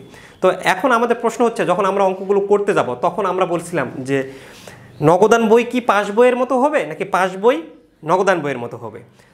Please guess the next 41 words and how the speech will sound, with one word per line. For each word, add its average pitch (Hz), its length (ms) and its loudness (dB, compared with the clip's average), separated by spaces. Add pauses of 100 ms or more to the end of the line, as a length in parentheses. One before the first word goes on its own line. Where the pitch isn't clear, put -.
তো 190 140 -2
আমরা, 220 180 0
আহ, 226 80 -4 (540)
আগের 202 220 0
ক্লাসে 226 320 -2
বলেইছিলাম 220 520 0
বা 190 140 0
আরেকবার 190 300 0
আমি 185 160 -2
মনে 185 160 0
করে 190 160 -2
দেওয়ার 170 200 0
জন্য 160 200 -2
বললাম, 170 180 -2 (120)
যদি 190 100 -2 (100)
অঙ্কটা 190 260 0 (100)
শুরুই 226 320 2
হয় 165 180 2 (520)
নগদান 202 360 2 (100)
বই 190 200 2
মোতাবেক 185 300 0 (120)
ব্যাংক 160 240 0
জমার 160 260 0
উদ্বৃত্ত 147 400 -6 (540)
বা 151 80 4 (140)
পাস 190 240 2 (640)
অবলিক 170 240 2 (100)
ব্যাংক 165 220 2
বই 190 180 2
মোতাবেক 170 360 0
ব্যাংক 151 220 2
জমার 151 260 0
অতিরিক্ত, 175 320 -4 (180)
এই 165 120 4
দুটো 190 220 4
শব্দ 180 160 -2 (120)
যদি 170 180 0
লেখা 147 220 -2
থাকে, 240 160 -4 (440)
তাহলে 170 260 4
আমাকে 170 200 -2